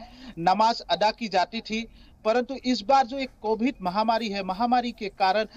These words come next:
मस्जिद वीरान पड़ी हुई है। पास में एक ईदगाह है, वो ईदगाह भी अभी सुनसान पड़ी है। लोग घर में ही नमाज अदा कर रहे हैं। हमने मौलाना साहब,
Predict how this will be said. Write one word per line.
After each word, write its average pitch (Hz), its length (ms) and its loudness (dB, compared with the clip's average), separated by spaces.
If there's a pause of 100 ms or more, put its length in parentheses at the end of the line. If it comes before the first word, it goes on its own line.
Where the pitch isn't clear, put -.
(160)
मस्जिद 208 460 0 (180)
वीरान 220 360 2
पड़ी 214 240 -6
हुई 208 220 -2
है। 208 160 -2 (120)
पास - 580 -2
में 262 80 0
एक 240 220 4
ईदगाह 208 340 0
है, 220 140 2
वो 214 260 -8
ईदगाह 233 420 0
भी 247 220 -4 (200)
अभी 208 200 0
सुनसान 233 420 -2
पड़ी 180 220 -4
है। 151 120 -4 (340)
लोग 240 300 6 (100)
घर 220 180 2
में 277 120 4
ही 311 80 2
नमाज 220 360 2
अदा 196 300 2
कर 202 200 0
रहे 185 180 0
हैं। 156 180 -6 (260)
हमने 240 260 0
मौलाना 208 480 2
साहब, 220 380 -2